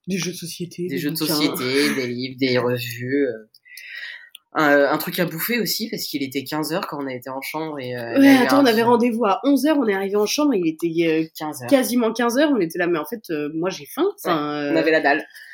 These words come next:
Speaker 1: <laughs> Et du coup, ils nous ont ramené très gentiment un plateau repas d'hôpital composé de restes de repas d'hôpital. Autant dire, euh, <laughs>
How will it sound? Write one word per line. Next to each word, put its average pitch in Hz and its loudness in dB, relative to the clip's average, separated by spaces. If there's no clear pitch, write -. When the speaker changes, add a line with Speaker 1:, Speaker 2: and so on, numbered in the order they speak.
Speaker 1:
<laughs> - 6
Et 254 6
du 214 -6
coup, 247 6
ils 240 8
nous 202 2
ont 175 2
ramené 180 2
très 294 6
gentiment 220 -2
un 185 2
plateau 240 4
repas 233 0
d'hôpital 214 -2
composé 220 -2
de 185 0
restes 240 0
de 185 -4
repas 175 0
d'hôpital. 180 -2
Autant 320 4
dire, 269 4
euh, 226 -4
<laughs> 320 4